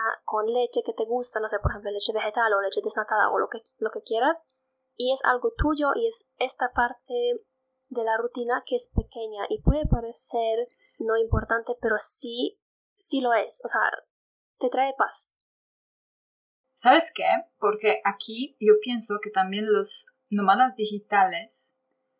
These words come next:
Speaker 2: hay que, hay que diferenciar otra vez, porque si es alguien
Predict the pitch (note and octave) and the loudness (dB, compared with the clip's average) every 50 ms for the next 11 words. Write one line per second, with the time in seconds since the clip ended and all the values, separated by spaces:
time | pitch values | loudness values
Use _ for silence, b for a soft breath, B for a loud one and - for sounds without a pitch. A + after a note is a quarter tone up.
0 | _ _ _ - G#3 A#3 C4 - - - D4 C#4+ C#4 C4+ B3+ A3+ - E5+ - _ | _ _ _ 4 4 6 4 2 0 -2 0 2 2 2 2 2 0 -2 -6 _
1 | _ _ _ _ _ _ _ _ - - D#4 - D4+ A#3 A#3 G#3 - A3 G#3 F#3+ | _ _ _ _ _ _ _ _ 2 4 4 4 4 2 0 0 2 2 2 2
2 | F#3 F3+ - G#3+ G3 F#3 - F#3+ F3+ - F#3 F3+ E3+ E3+ D#3+ - - - - - | 2 2 4 4 4 4 2 -2 -4 -4 -4 -4 -4 -4 -8 -12 -12 -12 -14 -10
3 | _ - G#3 G#3 G#3 G#3+ G#3+ G#3 - - G#3 G#3 G#3+ G#3+ G#3 - - A3+ B3 A#3+ | _ 0 0 0 2 2 2 2 2 4 4 6 6 6 4 4 6 6 6 6
4 | A3+ F3+ E3+ D#3 D#3+ G3+ A#3+ B3 _ | 4 0 -4 -4 -4 -6 -8 -12 _